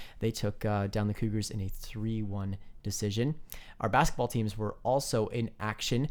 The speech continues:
Um, a bunch of, a couple of losses there. Um, unfortunate. Uh, women's basketball lost, uh, to the Dakota, Dakota, Co-, yeah, what is it? Dakota College Bot-, at Bottineau. That's what it is. Um, and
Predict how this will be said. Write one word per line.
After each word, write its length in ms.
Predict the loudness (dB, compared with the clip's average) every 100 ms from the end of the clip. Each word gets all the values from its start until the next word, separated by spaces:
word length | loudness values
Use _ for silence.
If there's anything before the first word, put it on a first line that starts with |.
| -4 -8 0
Um, 380 | 2 4 0 -2 -10 -20 -20 -20 -20 -20 -4 -2
a 60 |
bunch 380 | 2 2 2 0
of, 340 | 0 -2 -4 -8 0
a 40 |
couple 220 | 2 4
of 80 | 4
losses 380 | 4 4 2 2
there. 280 | 2 2 -2 -4
Um, 320 | -2 0 -2 -4
unfortunate. 600 | -2 -2 -2 -2 -2 -2
Uh, 140 | -2
women's 200 | -2 -2
basketball 460 | -2 -4 -4 -4 -2
lost, 300 | -2 -4 -8 -14 -18 -8
uh, 200 | -2 -2
to 180 | 0 -2
the 260 | -2 -2 -4 -4
Dakota, 400 | -2 0 0 -4 -10 -16 -18 -20 -18 -6
Dakota, 340 | -4 0 2 2
Co-, 280 | -2 -8 -10 -12 -16 -12
yeah, 120 | -10 -4
what 180 | -2
is 100 | -2
it? 120 | -4 -8 -10
Dakota 280 | -6 -2 -2
College 340 | 0 -2 -2 -2
Bot-, 300 | -2 -2 -4 -6
at 120 | 0
Bottineau. 400 | 0 0 -4 0
That's 180 | 0 0
what 80 | 0
it 80 | -2
is. 160 | -4 -8 -14 -16 -16 -16 -8 -2
Um, 420 | 0 0 -2 -6 -10 -20 -18 -8
and 240 | -6 -4